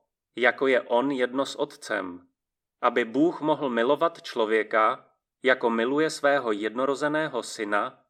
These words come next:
aby se lidé stali účastníky božské přirozenosti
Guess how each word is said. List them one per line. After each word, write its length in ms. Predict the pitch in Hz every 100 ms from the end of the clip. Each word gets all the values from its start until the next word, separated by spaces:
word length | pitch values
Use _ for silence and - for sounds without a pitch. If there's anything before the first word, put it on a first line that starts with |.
| _ _ _ _ _
aby 260 | - 127 151
se 180 | 147 117
lidé 420 | 113 127 143 147
stali 400 | 147 135 123 98
účastníky 800 | - 123 - 143 - 147 143 139
božské 500 | 135 135 - 117 101
přirozenosti 1080 | - - 107 104 107 110 107 - 123 139 -